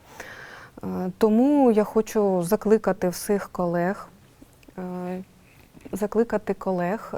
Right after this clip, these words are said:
до спільної співпраці і до змін у законодавстві, покращення якості життя тварин, здоров'я тварин, покращення якості роботи ветеринарних спеціалістів та підвищення рівня ветеринарних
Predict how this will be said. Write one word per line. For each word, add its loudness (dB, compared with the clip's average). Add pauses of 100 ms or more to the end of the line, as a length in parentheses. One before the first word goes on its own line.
до 2
спільної 0
співпраці -6 (420)
і 0
до 2
змін 0
у 0
законодавстві, -2
покращення -2
якості -4
життя -4
тварин, -2
здоров'я 4
тварин, -6 (320)
покращення 0
якості -2
роботи 2
ветеринарних -2
спеціалістів -8
та -4
підвищення 0
рівня 0
ветеринарних -4